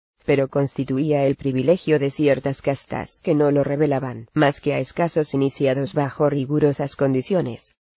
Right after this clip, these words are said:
ocultándolo al vulgo a fin de dominarlo con el prestigio de una fuerza oculta. Se ha perpetuado, empero, a través de las edades,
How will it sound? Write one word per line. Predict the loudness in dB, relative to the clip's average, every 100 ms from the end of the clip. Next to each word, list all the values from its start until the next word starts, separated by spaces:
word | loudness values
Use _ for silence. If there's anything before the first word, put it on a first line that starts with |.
| -2
ocultándolo | 0 0 -2 2 2 4 4 2
al | 2
vulgo | 0 0 2
a | 0
fin | 0 0
de | 0
dominarlo | 0 2 2 2 2 0
con | 0 0
el | 0
prestigio | 0 -2 -2 -4 -2 0 2
de | 2
una | 0 0
fuerza | 2 2 2 -2
oculta. | 0 0 -2 -4 -10 _ _ _ _ _ _ _ _ _
Se | 0 2 2
ha |
perpetuado, | 0 -2 -2 -2 2 2 0 -10 _ _ _
empero, | -2 -2 -2 -4 -4 -8 _ _ 0
a | 0
través | 2 0 0 0
de | 0
las | 0 -2
edades, | -6 -6 -8 -12